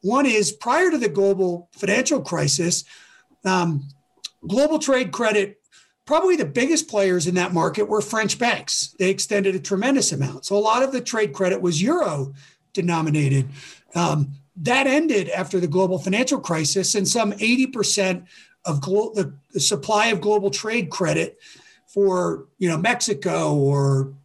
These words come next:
Taiwan or whoever to get credit to produce products to sell into the global trade market, export market, uh, that is dollar denominated. So the B I S has done some good work on this that's shown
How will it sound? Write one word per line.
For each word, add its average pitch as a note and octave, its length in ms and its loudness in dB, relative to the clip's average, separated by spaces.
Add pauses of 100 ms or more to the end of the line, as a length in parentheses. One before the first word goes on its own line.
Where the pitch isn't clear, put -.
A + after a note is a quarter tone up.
(120)
Taiwan G#3+ 540 2
or F#3+ 100 -2
whoever G3 500 0
to E3 140 -4
get F#3+ 280 -2
credit G#3+ 440 0
to F3+ 240 -4 (420)
produce A3+ 240 0
products G3+ 420 0
to G3+ 80 -4
sell G3+ 320 2
into F#3+ 140 0
the F3+ 220 0
global F#3+ 340 0
trade E4 280 0
market, G3+ 340 0
export G3+ 420 -2
market, F3 460 -4 (360)
uh, F3+ 280 -2
that G#3 220 2
is F#3 140 -2
dollar G3+ 320 2
denominated. F3 800 -2 (160)
So F#3+ 420 0 (680)
the G3 100 0
B A#3+ 220 0
I A3 100 0
S C#4 220 2
has A3+ 100 -6
done A3 200 -2
some F#3+ 160 -2
good D#3 180 -2
work A#3+ 260 0
on G3 140 0
this F3+ 220 -2
that's D#3+ 160 -2
shown F3+ 640 0